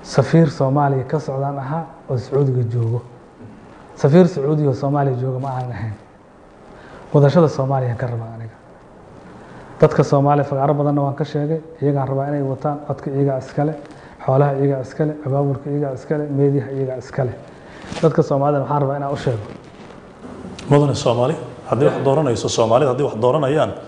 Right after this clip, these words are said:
Speaker 2: soddon sano dhibaatadan kuma dhacdeen. Shacabka wax ma doortaan.
Speaker 1: Wax ma doortaan, laakiin mudanayaasha ay soo doorteen ayaa dadka doortaan. Mudanayaashuna waa dad Soomaaliya. Waxaa iga go'an mudanayaasha xalaasha ku imaanaya inaan qanacsado.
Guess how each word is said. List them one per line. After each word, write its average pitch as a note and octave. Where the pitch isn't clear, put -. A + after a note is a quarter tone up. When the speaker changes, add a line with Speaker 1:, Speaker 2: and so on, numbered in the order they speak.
Speaker 2:
soddon D3
sano C3+
dhibaatadan A#2+
kuma A#2+
dhacdeen. F#2
Shacabka B2
wax A#2+
ma C#3
doortaan. A2
Speaker 1:
Wax C#3
ma D#3
doortaan, D3
laakiin C3
mudanayaasha C3+
ay C3+
soo D3
doorteen C3+
ayaa C3
dadka C3
doortaan. A#2
Mudanayaashuna C#3+
waa B2
dad C3
Soomaaliya. A#2+
Waxaa C#3+
iga D#3
go'an C#3
mudanayaasha C3
xalaasha C3
ku -
imaanaya B2+
inaan A#2+
qanacsado. A2+